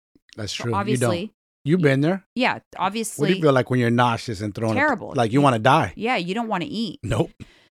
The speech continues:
Speaker 2: So, you know, um, when you don't feel like eating,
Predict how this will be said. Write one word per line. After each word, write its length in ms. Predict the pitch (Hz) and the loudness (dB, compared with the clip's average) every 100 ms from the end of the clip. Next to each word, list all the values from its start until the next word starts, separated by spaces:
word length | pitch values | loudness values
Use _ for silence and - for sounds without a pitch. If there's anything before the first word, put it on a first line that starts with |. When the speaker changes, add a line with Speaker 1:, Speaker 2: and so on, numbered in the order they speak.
| _ - | _ -14
Speaker 2:
So, 680 | - 269 247 233 220 220 - _ _ _ _ _ - | -2 2 4 4 2 -2 -6 _ _ _ _ _ -8
you 180 | 233 247 | -4 -2
know, 460 | 220 202 214 208 | -2 -2 -2 -4
um, 720 | - 220 208 202 190 185 180 - _ _ _ _ - | -2 0 2 0 -2 -8 -10 -16 _ _ _ _ -8
when 220 | 214 233 | -2 0
you 120 | 233 | 2
don't 180 | 254 - | 0 -2
feel 140 | 262 | -2
like 180 | 226 - | -2 -4
eating, 560 | 262 254 214 190 196 | -6 -4 -4 -4 -10